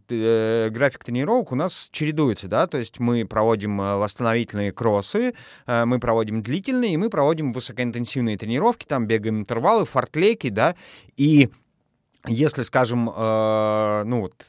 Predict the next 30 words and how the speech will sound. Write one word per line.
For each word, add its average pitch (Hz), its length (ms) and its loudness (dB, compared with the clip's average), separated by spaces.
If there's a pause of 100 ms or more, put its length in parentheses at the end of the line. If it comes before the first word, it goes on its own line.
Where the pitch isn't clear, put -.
(120)
э, 95 340 -2
длительную 113 580 -2
тренировку, 113 760 0 (320)
наверное, 117 600 2
можно 107 360 -2
заменить, 110 600 -2
э, 98 420 -4
беговой 107 400 0
дорожкой, 127 580 -2
да, 110 460 0 (160)
пусть 110 260 -8
и 107 60 0
эрзацем, 104 580 0
но 98 80 -4
всё - 160 -6
равно, 110 300 4
там, 80 180 -8
скажем, 85 380 -6 (200)
выставив 110 600 4
там, 80 260 -6 (200)
не 92 80 -8
знаю, 87 200 -2
там, 80 180 -10
двадцать 98 380 2
пять-тридцать 104 560 0
километров 92 540 -2
дистанцию, 175 600 0 (320)
чем 123 220 2
заменять, 117 560 2
э, 104 440 0